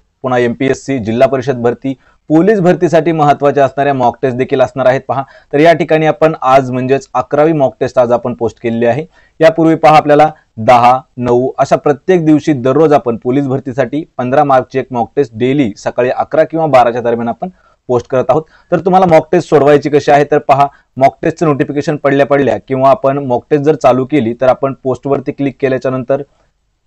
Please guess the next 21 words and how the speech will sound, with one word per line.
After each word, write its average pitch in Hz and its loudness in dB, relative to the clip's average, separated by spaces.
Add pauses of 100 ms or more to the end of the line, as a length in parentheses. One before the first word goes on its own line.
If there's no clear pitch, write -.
(2500)
तर 139 2
पहा, 123 0
मॉक 120 -4
टेस्ट 165 -2
सोडवण्यासाठी 151 0
सर्वात 139 0
सोपी 123 -4
पद्धत 131 -4
आहे 135 2
मित्रांनो. 131 -4
यामध्ये 123 -4
काहीही 123 -4
जास्त 127 -4
अडचण 120 -2
नाही, 123 -8
म्हणजे 127 -6
तुम्ही 156 -2
जास्तीत - 0
जास्त 151 -2 (220)
लवकरात 135 0
लवकर 151 2